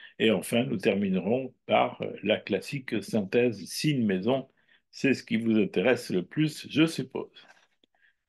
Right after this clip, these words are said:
Voilà, donc nous allons démarrer maintenant avec le symbolisme de Mercure. Vous voyez, son glyphe est très intéressant, puisqu'il, il réunit à la fois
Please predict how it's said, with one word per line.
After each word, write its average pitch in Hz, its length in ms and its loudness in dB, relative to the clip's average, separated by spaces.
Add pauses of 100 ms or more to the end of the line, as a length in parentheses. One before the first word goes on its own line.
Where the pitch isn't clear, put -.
(120)
Voilà, 113 440 2
donc 123 340 -2
nous 120 240 0
allons 104 340 -2 (200)
démarrer 117 580 2
maintenant 104 600 -2
avec 113 400 0
le 104 220 0
symbolisme 139 1000 0
de 208 160 4
Mercure. 139 720 2 (1500)
Vous 110 80 2
voyez, 123 340 8
son 117 220 2
glyphe 113 440 2 (380)
est 98 200 -4
très 120 260 2
intéressant, 110 760 -2 (220)
puisqu'il, 123 500 2
il 113 540 2
réunit 135 640 2
à 131 220 0
la 117 120 4
fois 120 540 0